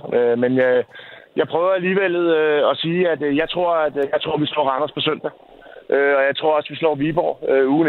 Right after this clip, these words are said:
efter. Øh, vi har vist, øh, vi har peaket, peaket på det rigtige tidspunkt. Jeg synes, det ser rigtig godt ud, også, øh,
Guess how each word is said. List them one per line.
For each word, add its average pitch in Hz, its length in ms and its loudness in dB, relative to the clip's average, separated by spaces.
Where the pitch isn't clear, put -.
efter. 147 180 -6
Øh, 135 680 0
vi 147 120 4
har 151 60 2
vist, 151 220 -2
øh, 131 260 0
vi 147 160 2
har 143 180 -2
peaket, 185 300 -2
peaket 190 280 0
på 175 120 0
det 143 120 0
rigtige 165 280 -6
tidspunkt. 165 360 -2
Jeg 165 80 0
synes, 170 180 -2
det 143 140 -2
ser 143 200 0
rigtig 156 180 -6
godt 151 180 0
ud, 156 140 2
også, 147 260 -2
øh, 147 160 2